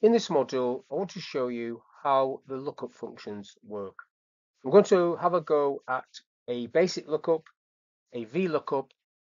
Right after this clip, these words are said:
and a H lookup. So on the screen, I've got those three examples set up, and then on a separate sheet, I'll go through them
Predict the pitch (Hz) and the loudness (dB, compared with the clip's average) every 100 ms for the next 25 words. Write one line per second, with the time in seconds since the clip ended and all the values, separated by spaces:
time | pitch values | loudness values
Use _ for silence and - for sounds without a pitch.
0 | _ _ _ 120 120 107 131 135 - 117 | _ _ _ -6 -4 -4 -6 -8 -8 -12
1 | - - - 196 220 - 165 147 127 123 | -12 -8 0 2 0 -2 0 0 2 0
2 | 123 _ 127 151 147 156 135 123 127 123 | 0 _ -2 -2 0 -2 -2 -2 -4 -6
3 | 113 - 120 - 196 - _ _ _ _ | -8 -4 -2 0 0 -2 _ _ _ _
4 | _ _ 123 120 117 - 214 - 123 - | _ _ -4 -2 -2 2 2 2 -4 -8
5 | 139 127 120 123 113 - 120 113 113 | -8 -6 -6 -4 -6 -6 -8 -6 -6